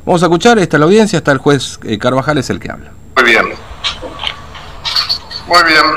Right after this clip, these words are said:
Speaker 2: Antes de iniciar la presente audiencia, o de continuar, mejor dicho, con la presente audiencia,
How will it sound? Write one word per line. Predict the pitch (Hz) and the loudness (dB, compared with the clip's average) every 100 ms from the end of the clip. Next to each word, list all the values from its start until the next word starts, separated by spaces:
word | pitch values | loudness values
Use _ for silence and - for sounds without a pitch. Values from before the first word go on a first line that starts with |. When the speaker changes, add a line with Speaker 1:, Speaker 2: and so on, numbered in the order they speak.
| - - | -4 -2
Speaker 2:
Antes | - 185 - 202 | 4 4 4 2
de | 185 165 175 170 165 165 165 160 | 2 4 4 4 4 4 0 0
iniciar | 165 156 - 160 | 0 0 4 6
la | - 147 | 6 6
presente | 160 - 175 170 170 | 4 4 2 2 2
audiencia, | 156 156 180 196 190 190 165 151 139 127 - - | 4 4 4 4 4 4 6 8 6 4 0 -4
o | 131 | -2
de | 131 | -2
continuar, | 127 262 - 131 147 175 | 0 -2 -2 0 4 6
mejor | 175 165 151 | 6 4 2
dicho, | 156 160 | 0 0
con | 156 156 | 2 4
la | 151 | 4
presente | 147 147 160 156 | 4 2 2 4
audiencia, | 156 151 180 196 196 214 | 2 4 2 2 2 4